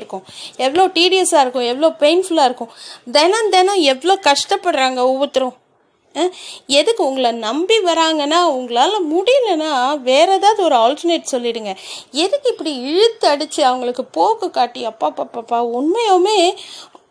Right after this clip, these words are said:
பயமா இருக்குங்க. அந்த ஸ்டெப்பின் ஆரத்துக்கே வந்து மனசுக்குள்ள வந்து அப்படியே ஒரு திகில் பங்களாக்குள்ள போற மாதிரி இருக்கு. நிஜமா சொல்றேன், ஒரு ஹாண்டட் மேன்ஷனுக்குள்ள போனா எப்படி இருக்கும்? இப்ப ரீசென்ட்டா கூட ஒரு ஆட்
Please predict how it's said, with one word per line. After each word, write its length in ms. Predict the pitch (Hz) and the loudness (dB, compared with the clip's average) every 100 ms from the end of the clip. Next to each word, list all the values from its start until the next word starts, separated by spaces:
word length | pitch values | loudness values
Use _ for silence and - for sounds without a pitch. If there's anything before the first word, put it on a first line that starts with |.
| - 226 | -2 2
பயமா 400 | 262 403 494 427 | 4 2 2 2
இருக்குங்க. 360 | 339 277 254 226 - - - - - _ - 233 | 2 0 -2 -2 -4 -10 -8 -8 -16 _ -8 -6
அந்த 160 | 240 220 208 - | 0 0 0 0
ஸ்டெப்பின் 440 | 320 320 466 403 311 | 0 0 0 0 2
ஆரத்துக்கே 420 | 349 370 349 370 330 285 | 0 -2 -2 0 0 -2
வந்து 180 | 294 320 320 - - - - | -2 -2 -4 -10 -20 -20 -6
மனசுக்குள்ள 460 | 269 330 339 285 262 233 | -2 -2 -2 -4 -4 -2
வந்து 160 | 269 | -2
அப்படியே 240 | 254 269 302 | -2 0 0
ஒரு 100 | 254 233 - - 226 | 2 0 -4 -16 -4
திகில் 340 | 330 370 349 | 2 4 4
பங்களாக்குள்ள 560 | 285 269 302 294 294 247 240 | 2 2 4 2 0 -4 -2
போற 140 | 240 240 247 | 0 0 0
மாதிரி 160 | 277 277 | -2 -4
இருக்கு. 200 | 233 - _ - | -6 -16 _ -4
நிஜமா 360 | 240 240 359 440 - | -4 0 0 0 -2
சொல்றேன், 300 | 254 220 202 _ - - - 233 | -4 -6 -12 _ -20 -18 -2 0
ஒரு 160 | 240 226 220 - | 2 2 0 2
ஹாண்டட் 560 | 339 381 - 359 254 233 208 208 202 254 | 2 2 2 0 2 0 0 -4 -6 0
மேன்ஷனுக்குள்ள 640 | 302 339 - 294 277 226 - | 2 2 0 -2 0 -2 0
போனா 160 | 247 285 247 | -2 0 -2
எப்படி 200 | 233 262 | -2 -2
இருக்கும்? 220 | 247 220 208 - - 277 | -2 -6 -16 -20 -10 -6
இப்ப 160 | 262 277 | -2 0
ரீசென்ட்டா 380 | 302 330 277 269 262 | 0 -2 0 -2 0
கூட 100 | 269 247 | -2 0
ஒரு 80 | 220 | 0
ஆட் 160 | 262 | -2